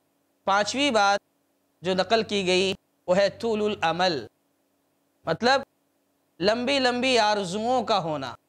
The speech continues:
आरजुएं, तमन्नाएं इंसान की खूब होती हैं, हालांकि उसकी आरजुएं, उसकी ख्वाहिशें तमाम मुकम्मल नहीं हो पाती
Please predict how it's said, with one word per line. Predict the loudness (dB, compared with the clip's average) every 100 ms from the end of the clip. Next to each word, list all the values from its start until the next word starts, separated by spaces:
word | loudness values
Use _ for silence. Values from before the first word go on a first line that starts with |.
| _ 0
आरजुएं, | 2 2 -2 -2 0 2 0 0
तमन्नाएं | 0 0 0 0 2 2 0 -2
इंसान | -4 -4 0 2 0
की | -2 -2
खूब | 2 2 4
होती | 2 0 -8
हैं, | -10 -16 _ _ _ -2
हालांकि | 0 2 0 0 -4 -6 -12 _ _ _ _ -8
उसकी | -8 -2 2 4
आरजुएं, | 2 0 -4 -2 0 2
उसकी | -2 -2 -4
ख्वाहिशें | 0 0 0 0 0 0 -4 _ _ _ _ _ _ _ _
तमाम | -2 2 0 0
मुकम्मल | -2 0 0 0
नहीं | 2 2
हो | 2 2
पाती | 0 0 -2 -4